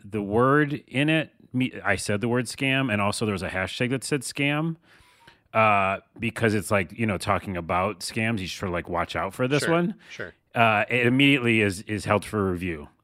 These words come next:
Speaker 1: And it's,
Speaker 2: Oh,
Speaker 1: it's not up.
Speaker 2: what?
Speaker 1: Yeah, yeah, yeah. And I'm like, "No, no, no, the whole idea of the sketch is, A, it's comedy. And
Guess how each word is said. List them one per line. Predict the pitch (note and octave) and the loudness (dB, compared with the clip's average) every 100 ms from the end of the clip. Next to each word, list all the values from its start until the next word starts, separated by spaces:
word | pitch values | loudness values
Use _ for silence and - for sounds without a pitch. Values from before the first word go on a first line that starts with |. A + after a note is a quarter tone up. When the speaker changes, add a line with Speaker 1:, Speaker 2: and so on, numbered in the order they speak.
| _ - | _ -2
Speaker 1:
And | G#2 G#2 | 2 2
it's, | B2 | 2
Speaker 2:
Oh, | G#2 G2+ | 0 0
Speaker 1:
it's | C#3 | 2
not | B2 A2 | 4 6
up. | C#3+ C#3+ | 4 -2
Speaker 2:
what? | - - | -6 -2
Speaker 1:
Yeah, | A2+ A#2 | 2 2
yeah, | A2 | 2
yeah. | F2+ D#2 - _ _ _ _ _ _ _ - | -2 -8 -16 _ _ _ _ _ _ _ -4
And | A#2+ A#2+ | 2 4
I'm | B2 | 4
like, | A#2 G2 - A#2 | 2 0 -8 -4
"No, | E3+ | 0
no, | F3+ | 2
no, | D#3 | 0
the | B2+ | 2
whole | F3 | 4
idea | D#3+ C3+ E3+ | 4 4 0
of | D3 | 0
the | A#2 | -2
sketch | - D#3+ - | -2 -2 0
is, | G#2+ - A#2+ | -4 -4 0
A, | D#3 D#3+ | 0 0
it's | G#2+ | -2
comedy. | - C#3+ G#2 E2+ G2 A2+ | -2 -2 -2 -4 -8 -2
And | A2+ G#2+ | 0 0